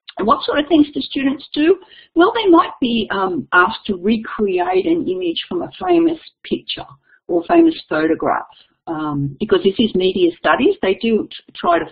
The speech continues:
fold in activities that are, uh, that, that are part of the study, but they're not accessible tasks.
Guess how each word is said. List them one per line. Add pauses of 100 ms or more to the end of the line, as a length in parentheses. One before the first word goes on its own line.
(120)
fold
in
activities (440)
that
are,
uh,
that,
that
are
part
of
the
study,
but (100)
they're
not
accessible (120)
tasks.